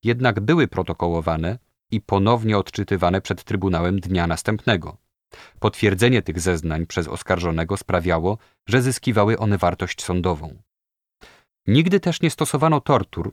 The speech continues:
jak to bywało w ówczesnym prawie świeckim, w pierwszej rozprawie sądowej. Stosowano je jedynie wtedy, gdy oskarżonemu udowodniono winę, więc wykluczało to de facto stosowanie tortur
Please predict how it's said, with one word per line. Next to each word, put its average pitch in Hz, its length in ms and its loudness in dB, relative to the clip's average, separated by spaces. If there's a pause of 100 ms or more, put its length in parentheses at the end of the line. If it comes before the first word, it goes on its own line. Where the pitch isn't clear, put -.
(140)
jak 85 220 -4
to 87 100 -4
bywało 85 440 2
w 78 120 -14
ówczesnym 92 540 -2
prawie 80 300 0
świeckim, - 540 -4 (260)
w - 120 -18
pierwszej 131 480 2
rozprawie 82 440 -2
sądowej. 78 580 -4 (360)
Stosowano 127 600 2
je 117 160 0
jedynie 120 380 2
wtedy, 90 560 -2
gdy 107 220 -2
oskarżonemu 95 800 0
udowodniono 98 600 0
winę, 101 340 -2 (440)
więc 98 300 2
wykluczało 101 640 2
to 85 120 -4
de 85 140 -2
facto - 380 -2
stosowanie 95 540 0
tortur 98 460 0